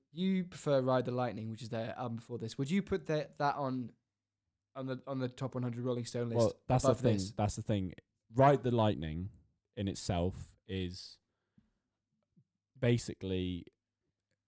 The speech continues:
Speaker 2: connotating very heavily to classic rock.
Speaker 1: It is, it is.
Speaker 2: And it's very close to classic rock. Um, you can definitely see a heavy influence from Sabbath and Zeppelin and Deep Purple on it.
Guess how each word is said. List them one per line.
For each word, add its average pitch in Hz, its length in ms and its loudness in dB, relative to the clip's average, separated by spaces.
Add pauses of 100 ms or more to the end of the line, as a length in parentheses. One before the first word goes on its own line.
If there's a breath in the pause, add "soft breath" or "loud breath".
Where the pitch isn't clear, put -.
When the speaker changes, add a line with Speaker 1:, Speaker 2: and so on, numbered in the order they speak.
(240)
Speaker 2:
connotating 104 760 2 (180)
very 123 200 2
heavily 107 340 2
to - 100 -6
classic - 340 -4
rock. 95 220 0 (680)
Speaker 1:
It 139 100 -8
is, 127 160 -2
it 123 100 -8
is. 110 260 -10 (340)
Speaker 2:
And 104 460 2
it's 110 220 0
very 139 260 2
close 151 360 4
to 101 100 -4
classic - 380 -6
rock. 80 360 -10 (300)
Um, 95 460 -2
you 113 120 -4
can 127 140 -2
definitely 135 360 -2
see 113 280 -4
a 95 80 -4 (220)
heavy 107 360 0
influence 87 680 -12
from 95 220 0
Sabbath 98 500 -4
and 92 260 -8 (320)
Zeppelin 101 460 -4
and 92 240 -2
Deep 95 240 -4
Purple 101 400 -2
on 90 160 -4
it. 80 140 -12